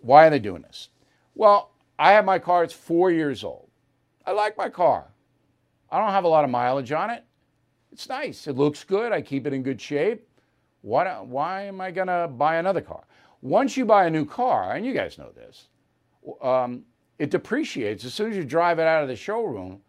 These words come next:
it's down seventy percent. <laughs> Nah, not seventy, but it's down forty, thirty-five percent. All right, so you, you know, you're not gonna, unless you have a vintage car, an old Mustang.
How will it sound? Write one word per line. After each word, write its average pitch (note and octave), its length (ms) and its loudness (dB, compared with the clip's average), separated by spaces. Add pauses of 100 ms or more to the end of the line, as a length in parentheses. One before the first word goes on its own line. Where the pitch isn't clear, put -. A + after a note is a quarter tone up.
(320)
it's - 160 -10
down E3 540 -2 (220)
seventy D3 460 -2
percent. - 480 -10
<laughs> - 40 -20 (920)
Nah, A#2+ 280 -8
not E2 240 -16
seventy, - 380 -20
but C#3 220 -6 (240)
it's - 120 -20
down A#3+ 380 2 (540)
forty, C#3+ 720 2 (480)
thirty-five A#2+ 540 -4
percent. - 300 -20 (720)
All C3 100 -4
right, D#3 160 0
so F#3 80 -6
you, F#3 340 -6 (200)
you - 160 -18
know, C#3+ 280 -6
you're D#3+ 140 -10
not G3 180 0
gonna, C3+ 380 -2 (380)
unless B2+ 220 -4
you A#2 60 -4
have F#2+ 100 -6
a F2+ 60 -12
vintage C#3+ 460 -2
car, D#2+ 340 -10
an G2 100 -10
old G#2 180 -8
Mustang. F#2+ 580 -8